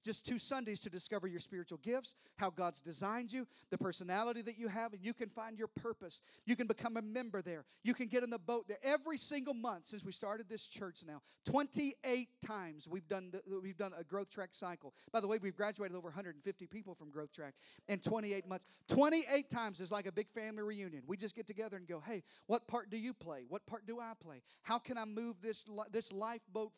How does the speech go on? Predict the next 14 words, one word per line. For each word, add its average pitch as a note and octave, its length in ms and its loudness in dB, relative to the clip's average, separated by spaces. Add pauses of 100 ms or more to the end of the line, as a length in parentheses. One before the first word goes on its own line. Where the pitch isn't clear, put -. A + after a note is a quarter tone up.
forward? G3+ 360 -6 (260)
What's A#3 220 4
the A3+ 80 0
purpose - 520 0
God A3+ 360 0
has G3+ 500 -6
for F#3 80 -10
me?" E3 220 -14 (400)
Because A#3 280 2
the G#3 120 2
church, B3+ 640 6
look B3 220 -2
at G3 140 -6
me, E3 140 -10